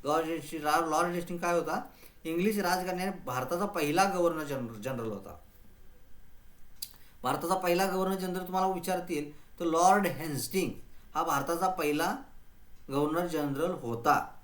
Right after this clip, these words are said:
मग परमोच्चता धोरण म्हणजे काय,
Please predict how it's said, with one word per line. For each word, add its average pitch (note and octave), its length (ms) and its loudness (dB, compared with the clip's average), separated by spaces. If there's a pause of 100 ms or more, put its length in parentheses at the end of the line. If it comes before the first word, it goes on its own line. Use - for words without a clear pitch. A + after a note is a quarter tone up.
(480)
मग C#4+ 300 6
परमोच्चता B3 1000 6
धोरण G3 340 4
म्हणजे G3 360 0
काय, C#3+ 440 4